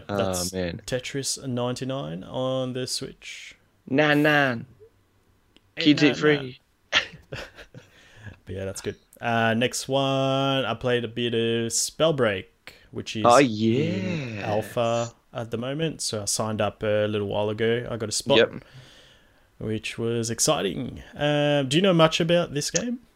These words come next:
Speaker 1: Um, yeah, I did. Um, I heard about it, and
Speaker 2: Yep.
Speaker 1: then I saw, like,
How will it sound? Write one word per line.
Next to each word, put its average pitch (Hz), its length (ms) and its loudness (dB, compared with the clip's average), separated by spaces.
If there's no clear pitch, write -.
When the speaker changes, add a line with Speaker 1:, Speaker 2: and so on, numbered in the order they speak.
Speaker 1:
Um, 117 1080 4
yeah, 190 500 8
I 180 100 6
did. 202 420 0
Um, 139 1000 4
I 120 100 4
heard 139 260 8
about 175 260 6
it, 196 200 0
and 123 80 4
Speaker 2:
Yep. 147 100 10
Speaker 1:
then 123 560 6
I 110 100 4
saw, 104 640 6
like, 98 320 6